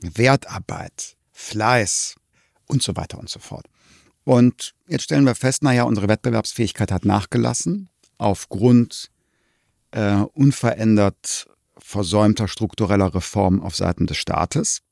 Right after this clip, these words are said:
Zur Ehrlichkeit gehört aber auch dazu, dass die deutsche Wirtschaft, dass die deutsche Industrie,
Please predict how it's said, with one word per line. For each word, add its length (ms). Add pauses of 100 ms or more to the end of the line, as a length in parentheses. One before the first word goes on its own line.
(140)
Zur 280
Ehrlichkeit 600
gehört 280
aber 220
auch 120
dazu, 680 (240)
dass 180
die 120
deutsche 380
Wirtschaft, 500
dass 140
die 140
deutsche 340
Industrie, 840